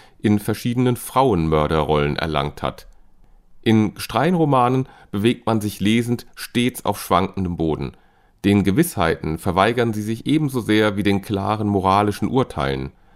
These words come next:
Gleichzeitig aber spielt Gstrein ganz kalkuliert mit der Aura des Gefährlichen und Verruchten,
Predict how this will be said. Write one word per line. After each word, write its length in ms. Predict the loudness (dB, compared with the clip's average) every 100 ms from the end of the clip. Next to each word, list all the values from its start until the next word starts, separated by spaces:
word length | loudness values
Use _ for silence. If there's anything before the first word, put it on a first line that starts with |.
| _ _
Gleichzeitig 840 | 2 2 0 -4 -4 -4 -8 -6
aber 180 | -2 -2
spielt 400 | -2 -4 -4 -4
Gstrein 440 | -6 -4 0 0 2
ganz 280 | 0 -2
kalkuliert 640 | -6 -6 -4 -2 0 0 -2
mit 120 | -2
der 160 | -2 2
Aura 500 | 2 4 2 0 -2 -8 -2
des 280 | -2 -2 -4
Gefährlichen 840 | -6 -2 -2 -2 -4 -6 -6 -6
und 180 | -6 -4
Verruchten, 680 | -2 2 0 -2 -4 -4 -4